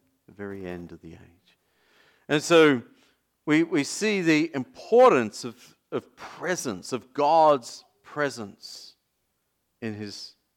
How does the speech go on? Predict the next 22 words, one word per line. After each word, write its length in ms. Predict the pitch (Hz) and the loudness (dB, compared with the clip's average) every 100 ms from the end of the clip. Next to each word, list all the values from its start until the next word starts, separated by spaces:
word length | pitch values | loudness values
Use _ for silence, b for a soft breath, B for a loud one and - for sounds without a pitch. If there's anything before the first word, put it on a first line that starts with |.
| - | -20
his 120 | 101 | -20
people, 480 | - 107 - 78 _ _ _ _ | -20 -20 -20 -20 _ _ _ _
with 200 | 135 131 | -6 -6
his 140 | 117 | -10
people, 420 | - 110 92 - - _ _ _ _ _ - | -14 -18 -18 -20 -20 _ _ _ _ _ -8
in 380 | 120 110 101 90 _ _ _ _ _ _ | -4 -4 -6 -12 _ _ _ _ _ _
his 160 | 98 87 | -18 -18
people. 420 | _ 87 - - _ _ _ | _ -20 -20 -20 _ _ _
I 60 | b b b b - | b b b b -4
want 200 | 165 165 | -2 0
to 80 | 151 | 2
take 140 | 127 | 0
a 60 | 113 | 0
moment 180 | 117 | 0
and 100 | 113 | 0
go 80 | 110 | 0
back 200 | 107 104 | 0 -2
to 80 | - | -4
these 200 | 101 90 | -6 -6
slides 460 | - - 101 95 95 | -10 -6 -4 -4 -6
I 60 | |
missed 420 | 90 92 - - | -8 -10 -12 -20